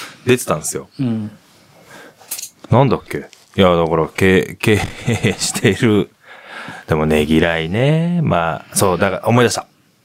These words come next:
Speaker 1: そうなんです。思い出したんですけど、その、うちの会社って、
Speaker 2: うん。
Speaker 1: あの、逃げ道がないんですよ。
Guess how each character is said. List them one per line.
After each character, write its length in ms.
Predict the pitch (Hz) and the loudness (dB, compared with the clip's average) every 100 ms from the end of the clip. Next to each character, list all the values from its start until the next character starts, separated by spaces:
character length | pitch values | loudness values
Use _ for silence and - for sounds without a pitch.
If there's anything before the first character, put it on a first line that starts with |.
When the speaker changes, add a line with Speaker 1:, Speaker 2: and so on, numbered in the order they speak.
| - | -4
Speaker 1:
そ 160 | - | 2
う 40 | 110 | 4
な 100 | 82 | 2
ん 20 | |
で 60 | 76 | 0
す。 60 | |
思 180 | 85 110 | 2 4
い 40 | |
出 120 | 120 127 | 4 0
し 60 | |
た 80 | 98 | -2
ん 40 | |
で 40 | 78 | -6
す 80 | - | -6
け 80 | |
ど、 260 | - 85 73 - - - - | -2 0 -2 -8 -20 -20 -18
そ 120 | - | -4
の、 120 | 76 | 0
う 60 | 85 | 0
ち 120 | - | 4
の 140 | 202 190 | 4 4
会 240 | 180 160 | 0 0
社 140 | 143 | -4
っ 20 | 139 | -8
て、 400 | _ 120 110 120 | _ 2 2 2
Speaker 2:
う 40 | |
ん。 260 | 120 110 101 _ - | -2 -2 -6 _ -4
Speaker 1:
あ 160 | 82 | -2
の、 180 | 80 78 | -2 0
逃 200 | 87 147 | 6 6
げ 140 | 240 | 6
道 100 | 311 196 80 | 6 2 0
が 40 | |
な 120 | 80 85 | 0 0
い 40 | |
ん 20 | |
で 40 | 76 | -2
す 100 | - | -8
よ。 220 | - | -12